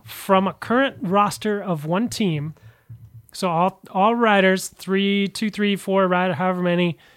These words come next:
from the same team to create a, a, what sounds like a law firm, and then also come up with their tagline. Like, uh,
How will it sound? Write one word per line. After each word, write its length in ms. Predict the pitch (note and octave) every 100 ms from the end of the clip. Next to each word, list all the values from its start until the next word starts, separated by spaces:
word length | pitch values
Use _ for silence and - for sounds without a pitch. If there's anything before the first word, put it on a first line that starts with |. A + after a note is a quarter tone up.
| _ _ _
from 240 | - F#3
the 80 | F3+
same 240 | - G3+ A3
team 380 | E3+ D3 C#3+ - _ -
to 360 | - F3 D#3+ D#3
create 440 | - F3 F#3 F#3+ F3
a, 300 | D#3+ D#3 - F3
a, 20 |
what 240 | F#3+ F3+ F3+
sounds 360 | G3+ F#3+ A3
like 180 | G#3+ G#3+
a 320 | F#3+ F3 E3 - -
law 200 | F3 E3
firm, 420 | - D#3+ C#3+ D3+ - _ _ _ _ _ -
and 140 | F#3+
then 100 | G#3
also 240 | A#3 A#3+ C#4+
come 180 | C4 B3+
up 80 | G#3+
with 80 |
their 100 | G3+
tagline. 560 | F3+ G3 F3 D3 C3+ B2+ _ _ _ _ _ _ _ _ -
Like, 260 | D3+ C#3 D#3
uh, 460 | C#3+ C#3+ D3 D#3